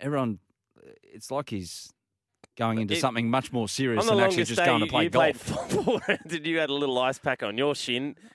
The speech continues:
Speaker 2: You didn't. Your, your leg didn't nearly get amputated, and you had
Speaker 1: No.
Speaker 2: the ice pack on your shin, mate.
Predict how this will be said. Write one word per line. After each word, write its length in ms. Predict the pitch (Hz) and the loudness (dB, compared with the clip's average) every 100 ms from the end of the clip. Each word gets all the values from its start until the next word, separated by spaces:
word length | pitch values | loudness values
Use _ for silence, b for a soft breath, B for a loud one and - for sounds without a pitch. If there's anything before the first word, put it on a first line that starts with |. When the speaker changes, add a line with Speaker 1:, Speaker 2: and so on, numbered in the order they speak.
| B | B
Speaker 2:
You 160 | 127 170 | -6 -2
didn't. 200 | 175 151 | -2 0
Your, 200 | 170 202 | 0 0
your 480 | - 160 - 202 208 | -4 -6 0 0 2
leg 280 | 185 170 | 0 -2
didn't 180 | 143 151 | -4 -4
nearly 200 | 147 147 | -2 -2
get 120 | 131 135 | 0 0
amputated, 600 | 143 135 127 139 156 160 | 0 -2 -2 -2 -2 -4
and 80 | 147 | -2
you 100 | 165 | 0
had 100 | 131 | 2
Speaker 1:
No. 60 | |
Speaker 2:
the 40 | 120 | 2
ice 180 | 135 123 | 0 -2
pack 220 | 139 123 | -4 -4
on 100 | 113 | -6
your 160 | 120 127 | -6 -6
shin, 260 | - 110 | -8 -10
mate. 240 | 104 110 | -8 -8